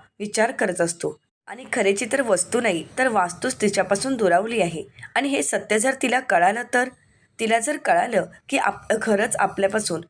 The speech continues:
दूर गेला आहे, आपलं घर आता आपलं नाही राहिलं, तर काय होईल?" हे सत्य ज्यावेळी तिला समजेल,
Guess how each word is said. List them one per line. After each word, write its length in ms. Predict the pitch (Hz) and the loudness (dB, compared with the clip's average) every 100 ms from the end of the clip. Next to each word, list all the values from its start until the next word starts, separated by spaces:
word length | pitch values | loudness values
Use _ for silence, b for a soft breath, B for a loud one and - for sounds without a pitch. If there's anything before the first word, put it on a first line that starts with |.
| _ _ | _ _
दूर 180 | 185 240 269 | -2 -2 0
गेला 220 | 233 180 | 2 2
आहे, 240 | 160 165 170 b b | 0 -2 -10 b b
आपलं 320 | 196 196 233 220 | -4 0 0 2
घर 180 | 220 233 | 0 0
आता 200 | - 208 | -2 0
आपलं 380 | 240 175 - 226 | 0 0 0 0
नाही 180 | 262 240 | 2 0
राहिलं, 300 | 190 165 156 B B - | 0 -2 -4 B B -6
तर 100 | 277 277 | -4 0
काय 220 | 190 190 | 0 0
होईल?" 320 | 254 220 160 - _ _ _ - | 0 -2 -2 -4 _ _ _ -2
हे 120 | 254 | 0
सत्य 360 | - 214 - 226 | 0 -2 -2 0
ज्यावेळी 320 | 262 247 269 | 2 2 2
तिला 180 | 269 220 | 0 -2
समजेल, 480 | 226 196 202 202 156 | 0 0 0 0 -2